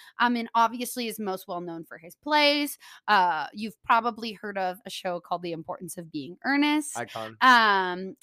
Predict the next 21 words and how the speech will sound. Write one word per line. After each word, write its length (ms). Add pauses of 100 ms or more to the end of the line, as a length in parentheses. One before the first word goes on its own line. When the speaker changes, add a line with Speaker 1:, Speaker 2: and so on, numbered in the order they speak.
(120)
Speaker 1:
he 180
also 300
wrote, 380
uh, 280
An 120
Ideal 360
Husband 760
and 460 (100)
Lady 260
Windermere's 480
Fan. 540 (460)
Uh, 260
he 220
also 460
has 280
a 60
lot 260
of, 200
you 120
know, 180
interesting, 800